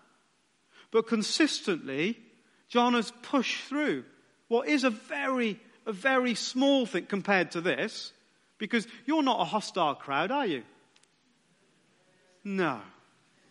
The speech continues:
Not even sure about the level of hostility you are as a crowd. That's how unsure we all are. But, but it takes a bit of pushing in. It doesn't feel a very blessed place. But actually this morning,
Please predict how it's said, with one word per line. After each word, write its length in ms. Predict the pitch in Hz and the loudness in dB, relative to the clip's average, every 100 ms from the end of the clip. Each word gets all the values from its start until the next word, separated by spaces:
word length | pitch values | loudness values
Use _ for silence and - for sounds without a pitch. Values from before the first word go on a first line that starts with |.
| _ _ - - - - - _ _ | _ _ -20 -20 -20 -20 -20 _ _
Not 260 | 208 208 247 | -6 -2 0
even 240 | 190 151 | 0 -2
sure 340 | 151 - 240 175 | -4 4 6 6
about 380 | 127 143 135 - | 4 4 4 0
the 80 | |
level 320 | 147 165 151 156 | 0 2 2 -2
of 60 | |
hostility 640 | 170 147 - 202 180 - | -2 -2 0 2 2 2
you 200 | 151 147 | -2 4
are 160 | 160 160 | 6 6
as 120 | 151 | 4
a 60 | 151 | -2
crowd. 520 | - 208 190 156 165 - - - - - - - | 6 8 8 6 0 -12 -20 -20 -20 -20 -8 0
That's 240 | 208 - | 2 8
how 180 | 185 165 | 8 8
unsure 500 | 160 156 - 208 165 | 4 0 2 4 4
we 140 | 151 | 4
all 240 | 160 165 156 | 4 4 4
are. 300 | 147 131 120 - - - - - - - - _ _ _ - | 2 0 -6 -16 -20 -20 -20 -20 -20 -20 -20 _ _ _ -2
But, 260 | 220 233 | 0 0
but 140 | 185 254 | 6 6
it 80 | 254 | 6
takes 300 | 254 277 254 | 2 2 2
a 60 | |
bit 160 | 247 262 | 4 6
of 220 | 240 - | 4 2
pushing 440 | - 262 - 262 | 2 2 4 2
in. 320 | 262 320 196 160 | 4 4 2 -2
It 100 | 202 | 6
doesn't 300 | 285 285 240 | 6 6 -2
feel 340 | - 302 277 | 2 4 6
a 60 | 208 | 4
very 240 | 214 214 | 4 2
blessed 680 | 170 214 240 220 - - - | 2 4 4 2 -8 -12 -8
place. 460 | 254 269 156 - | -6 -6 -8 -12
But 120 | - 220 | -10 -4
actually 380 | 247 - - 196 | -2 -4 -4 -4
this 180 | 160 - | -4 -6
morning, 280 | 196 151 | -4 -4